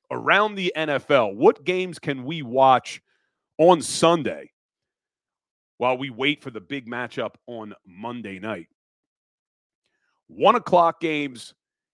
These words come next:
you got the Cowboys in Carolina against the Panthers. And the Cowboys, again,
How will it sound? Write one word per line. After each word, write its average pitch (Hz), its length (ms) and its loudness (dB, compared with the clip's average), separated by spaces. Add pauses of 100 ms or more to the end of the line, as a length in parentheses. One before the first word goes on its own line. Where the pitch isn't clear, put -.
(120)
you 127 100 -6
got 143 220 2
the 135 80 -6
Cowboys 165 960 -2 (680)
in 269 300 -2
Carolina 170 800 -6 (1040)
against 127 320 -6
the 117 80 -10
Panthers. 117 680 -12 (880)
And 139 100 -2
the 139 60 0
Cowboys, 165 680 -2 (140)
again, 135 800 -2